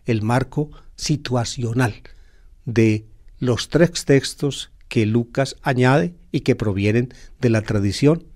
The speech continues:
que finalmente se origina en Jesús. El marco es muy simple, es Jesús rodeándose de lo peorcito que había en esa época, publicanos y pecadores, es decir, lo más bajo,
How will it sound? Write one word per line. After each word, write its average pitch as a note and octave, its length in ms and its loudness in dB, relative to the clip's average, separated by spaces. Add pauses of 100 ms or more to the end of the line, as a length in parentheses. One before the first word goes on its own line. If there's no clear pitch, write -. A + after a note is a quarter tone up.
(220)
que - 120 2
finalmente A#2 520 0
se B2+ 120 -4
origina A2 440 -2
en G#2+ 100 -6
Jesús. - 460 -10 (800)
El A2 340 2
marco E3+ 340 2
es C#3+ 100 -2
muy C#3+ 140 2
simple, - 640 -4 (600)
es - 600 -2 (200)
Jesús E3 380 2
rodeándose C3+ 880 2
de A#2+ 180 -4
lo A2+ 160 -2
peorcito A2+ 600 -2
que - 100 -6
había A2+ 160 2
en A2+ 80 0
esa G#2+ 220 -4
época, - 360 -12 (840)
publicanos B2+ 760 4
y D3 100 -2
pecadores, A#2 640 -2
es C#3 80 -2
decir, C#3+ 440 -2 (420)
lo B2+ 140 -2
más B2 140 -2
bajo, - 280 -4